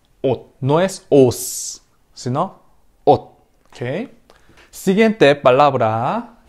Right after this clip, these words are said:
que son dos sílabas, pero no será muy difícil.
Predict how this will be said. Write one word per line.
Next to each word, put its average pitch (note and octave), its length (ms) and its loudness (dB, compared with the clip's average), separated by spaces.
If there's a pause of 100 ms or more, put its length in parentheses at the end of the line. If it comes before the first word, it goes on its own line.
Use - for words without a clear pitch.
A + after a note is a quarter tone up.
que A#2+ 100 -18
son A2+ 300 -8
dos E3+ 160 2
sílabas, F3 880 0
pero D#3 580 -4
no B2 140 -12
será A#2 280 -6
muy C#3 140 -4
difícil. D3+ 800 -4